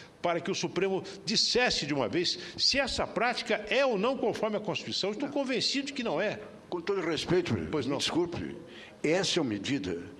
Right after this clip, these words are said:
Speaker 2: que o presidente tinha que devolver pra, o presidente da Câmara tinha que devolver para o presidente da República.
Speaker 1: Claro.
Speaker 2: O problema é devo-, era devolver para o presidente da República, é contrário à Constituição.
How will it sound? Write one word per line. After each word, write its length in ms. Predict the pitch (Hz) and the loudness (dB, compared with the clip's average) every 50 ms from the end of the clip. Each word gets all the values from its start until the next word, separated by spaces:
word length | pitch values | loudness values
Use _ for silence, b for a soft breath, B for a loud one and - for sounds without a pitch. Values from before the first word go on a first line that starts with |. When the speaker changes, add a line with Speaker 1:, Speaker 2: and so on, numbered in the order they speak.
| B B B B B B B | B B B B B B B
Speaker 2:
que 80 | - 156 | -2 -2
o 40 | |
presidente 520 | - - - 147 139 - - 165 160 151 - | 2 4 2 2 2 2 2 0 0 2 0
tinha 100 | 165 151 | 0 -2
que 80 | 156 | 0
devolver 480 | 156 156 156 127 143 147 113 117 147 156 | 0 0 0 0 -2 -4 -2 -2 -4 -2
pra, 200 | 160 165 147 123 | -2 -2 -2 0
o 120 | 123 113 | -2 -2
presidente 320 | - 127 123 110 139 147 135 | -2 -4 -4 -2 -2 0 0
da 80 | 131 | -2
Câmara 200 | 117 - 147 139 | -2 -2 -4 -4
tinha 120 | 143 160 147 | -4 -4 -4
que 40 | 156 | -2
devolver 380 | 151 160 156 151 139 135 165 | -2 -2 -2 -2 -2 -2 -4
para 120 | 143 139 147 | -4 -4 -6
o 20 | |
presidente 260 | 131 123 131 127 131 | -4 -4 -6 -4 -4
da 80 | 135 131 | -4 -4
República. 340 | 117 117 120 156 165 196 220 | -4 -4 -2 2 2 4 4
Speaker 1:
Claro. 280 | 254 269 247 147 98 B B B B B | 4 2 0 -2 -4 B B B B B
Speaker 2:
O 40 | B | B
problema 320 | B 196 196 180 208 240 233 | B 0 2 4 4 4 4
é 40 | |
devo-, 260 | 208 220 226 196 226 226 | 4 2 2 2 0 0
era 200 | 214 185 185 190 | 2 0 2 0
devolver 600 | 180 151 226 254 208 190 226 196 151 - 185 240 247 | 0 0 0 0 2 0 0 0 0 0 0 0 0
para 80 | 214 | 0
o 40 | 214 | 0
presidente 280 | 170 185 175 156 202 196 | 0 0 0 0 0 0
da 80 | 196 | 0
República, 400 | 165 156 156 - - 240 247 208 | -2 -2 -2 -2 -2 -2 0 0
é 60 | 190 165 | -2 -2
contrário 460 | - 220 202 180 - 202 247 247 240 | -2 -4 -6 -6 -6 -6 -4 -4 -6
à 40 | 190 | -6
Constituição. 560 | 196 196 160 - - 185 247 247 185 113 | -6 -8 -6 -6 -4 -2 -2 -2 -2 -4